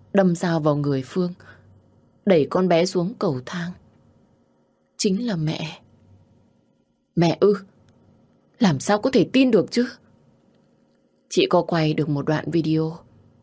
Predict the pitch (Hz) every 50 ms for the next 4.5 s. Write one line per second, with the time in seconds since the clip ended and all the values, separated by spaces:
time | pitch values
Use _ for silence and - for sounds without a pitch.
0 | _ _ _ _ _ _ _ _ _ _ - 185 175 156 156 151 151 - - -
1 | 170 165 160 147 143 139 143 170 - - 170 165 160 165 - - _ _ _ _
2 | _ _ - _ _ _ _ _ _ _ _ 185 175 165 151 147 143 147 - 143
3 | 143 - 190 185 175 170 170 156 143 139 131 - 151 151 202 - - 175 151 139
4 | 143 - 151 - - 151 143 - -